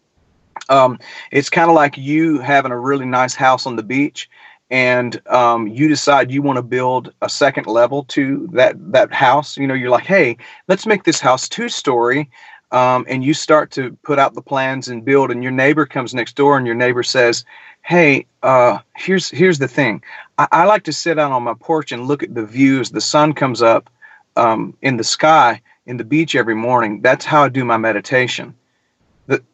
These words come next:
the theology of Jesus basically tells you that you're supposed to love your neighbor as yourself, which means you're s-, you need to stop the plans for building your second story for your neighbor's peace. Now, that sounds crazy, but if you think about it, you take it to the nth degree, to love your neighbor as yourself is a very hard theology,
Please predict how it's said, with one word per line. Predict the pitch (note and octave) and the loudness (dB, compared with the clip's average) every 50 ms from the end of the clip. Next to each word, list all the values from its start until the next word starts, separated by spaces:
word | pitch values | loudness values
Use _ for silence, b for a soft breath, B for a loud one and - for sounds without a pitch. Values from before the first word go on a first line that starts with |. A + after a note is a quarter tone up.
| _ - | _ -2
the | D3+ D#3 | -2 0
theology | - F#3+ F#3+ F#3+ G#3 A3 A3 G3+ D3+ D#3+ D#3 | 2 4 4 4 6 4 4 2 2 2 2
of | D3 C#3 | 2 0
Jesus | B2+ C#3+ F3+ G#3 G#3 E3+ C#3+ C3+ C#3 - - - _ _ _ _ | -2 -6 -6 -6 -6 -4 -6 -6 -6 -8 -14 -20 _ _ _ _
basically | C#3 D3+ D#3+ E3+ - - D3+ - D#3 D3 C#3 | -2 0 0 0 0 -4 -8 -6 -6 -6 -6
tells | - D#3+ F3 F3+ G3 F#3+ D#3+ C#3+ | -4 -2 0 0 0 -2 -2 -2
you | D3 C#3 | -2 -2
that | C3+ C3 - | -2 -2 -4
you're | D#3 - | -4 -4
supposed | - - F3+ D#3+ - - | -2 0 0 0 0 -2
to | C#3+ | -2
love | C#3 C#3 D3 D3+ C#3+ | 2 4 4 4 2
your | C3+ C3+ | 0 -2
neighbor | C3 D3 D3+ D3 C3+ C3 B2 | 0 0 0 2 2 0 -2
as | A#2+ A#2 A#2+ | -2 -2 -4
yourself, | A#2+ A2 - - E3+ F3+ E3+ D#3+ - B B B B | -8 -8 -4 0 2 4 4 2 0 B B B B
which | - C#3+ - - | -8 -6 -2 0
means | D3+ D3+ D3 C#3+ B2+ | 0 2 2 2 2
you're | C#3+ E3+ | 0 0
s-, | E3+ - - _ _ _ _ _ _ _ _ _ _ _ _ _ _ _ - | 0 -2 -8 _ _ _ _ _ _ _ _ _ _ _ _ _ _ _ -2
you | D#3+ A3 | 0 2
need | A#3 A#3 F3+ | 2 2 0
to | D#3+ | -2
stop | D3+ - E3+ D#3+ D3+ - | -2 0 2 2 2 0
the | - C#3+ | -2 -4
plans | - E3+ D#3+ D#3+ D#3 C#3+ | 0 0 2 2 0 -2
for | - - D3 | -6 -8 -6
building | C3+ C3+ D3 D3 D3 C#3+ C#3 | -2 0 0 0 0 0 -2
your | C3+ C3+ C3+ | -4 -4 -4
second | - - C#3+ C#3 - B2 | -2 0 0 0 -2 -6
story | - - - D#3 E3 E3+ - G#2 - _ _ _ _ | -10 -4 0 2 2 2 2 -2 -10 _ _ _ _
for | - D3 C#3 | -4 -2 -2
your | C3 C3 | 0 0
neighbor's | C3 C3 C3 B2+ A#2 A#2 A2 - | 0 2 2 2 0 -2 -6 -6
peace. | - D3+ C#3 A#2 G2+ - - _ b b b b b | -4 -6 -4 -4 -6 -10 -12 _ b b b b b
Now, | - D3 | 2 4
that | D3 D#3 C#3 | 4 4 2
sounds | - - F3 D#3+ D#3 C#3+ - | 2 0 0 0 0 0 -2
crazy, | - - C#3 C#3 E3+ F#3 D#3 C#3+ D#3 D3+ _ B B B B B B | -2 0 2 2 2 2 0 -2 -6 -6 _ B B B B B B
but | D3+ D3+ | 0 0
if | D3+ B2+ | 0 0
you | D#3 | -2
think | D3 - F3+ F3+ F3+ - | -2 0 0 -2 0 0
about | E3+ C#3+ D3 C#3+ C#3 | 0 2 2 2 2
it, | C3 C3+ | 0 -4
you | C#3 | -6
take | C#3 - D3+ C3+ | -4 -4 -4 -4
it | B2+ - | -4 -6
to | - | -6
the | C3+ C3 - | -6 -4 -4
nth | C3+ C3+ - - | -4 -6 -6 -8
degree, | - B2 G#2 A#2+ C#3 D#3+ E3+ D#3 C#3+ | -12 -12 -6 0 4 4 6 4 4
to | C3+ B2+ | 2 2
love | B2 B2+ A#2+ | 2 2 2
your | A#2 A#2+ | 0 -2
neighbor | A#2 B2 B2 B2+ B2 B2 A#2 - | 0 2 2 2 0 0 0 2
as | A#2 B2 A#2+ A2 | 4 2 2 2
yourself | A2+ A2 G#2 - - D3+ F3 F#3 F3 - - | 0 -4 -4 -2 0 2 2 2 2 0 -4
is | B2+ A#2+ - | -8 -6 -6
a | A#2+ | -6
very | A2+ A#2 B2+ B2+ D#3+ F#3 F3 | -4 -2 0 2 2 2 2
hard | C#3 B2+ C3+ C3 C3 C3 A#2 - | 2 2 4 4 4 2 0 -2
theology, | - A2 G2+ G2+ G2+ G2+ F#2 F2+ F#2+ - - - | -6 -6 -4 -4 -4 -4 -4 -6 -8 -12 -18 -20